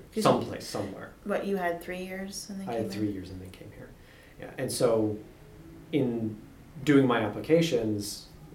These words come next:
Speaker 2: it, I made clear in my, in my cover letters, I am changing the focus of my academic life.
Speaker 1: Yeah.
Speaker 2: And that's not appropriate for the school that I'm currently at, and I'm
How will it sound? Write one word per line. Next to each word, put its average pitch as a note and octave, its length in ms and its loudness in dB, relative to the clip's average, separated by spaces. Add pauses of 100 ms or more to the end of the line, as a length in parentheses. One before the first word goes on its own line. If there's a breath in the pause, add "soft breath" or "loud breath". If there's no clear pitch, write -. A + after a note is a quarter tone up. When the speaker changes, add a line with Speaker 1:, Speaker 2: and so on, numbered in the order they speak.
(120)
Speaker 2:
it, C#3 80 0 (240)
I A#2+ 120 0
made A2 380 0
clear B2 380 0
in A2 180 -2
my, A2 320 -2
in G#2 260 -2 (400)
my G2+ 200 -6 (100)
cover E3 260 2
letters, F#2+ 540 -6 (800)
I C3+ 180 4
am C3 140 4
changing B2 340 0
the A2 80 -2
focus - 380 -4
of G#2+ 220 -6
my G2+ 440 -4 (440)
academic G#2 540 -4
life. - 340 -12 (180)
Speaker 1:
Yeah. A#2+ 120 -8
Speaker 2:
And A2 80 -4
that's G#2+ 160 -4
not A2+ 160 -2
appropriate B2+ 580 0
for B2 80 -4
the A2 100 -4
school A2 340 -4
that G#2 100 -2
I'm G2 160 -8
currently G2 440 -10
at, G2+ 300 -10
and G#2+ 100 -8
I'm G2 320 -10